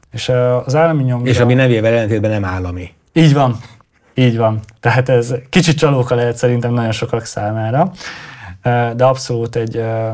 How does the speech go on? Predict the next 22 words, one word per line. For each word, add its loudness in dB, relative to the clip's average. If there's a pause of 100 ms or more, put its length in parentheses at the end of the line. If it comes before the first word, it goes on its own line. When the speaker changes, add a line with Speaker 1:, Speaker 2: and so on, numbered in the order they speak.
Speaker 1:
nagyon 0
sok -8
intézményi -4
befektető, -6
illetve, -4 (220)
ö, -6
lakossági -6
befektető -6
által, -2 (280)
ö, -6 (300)
tulajdonolt -4
vállalatról -4
beszélhetünk. -8 (400)
Most 0
az 2
állami 4
nyomdánál 0
tényleg -2
az 2
a -2
sztori, -2
hogy 0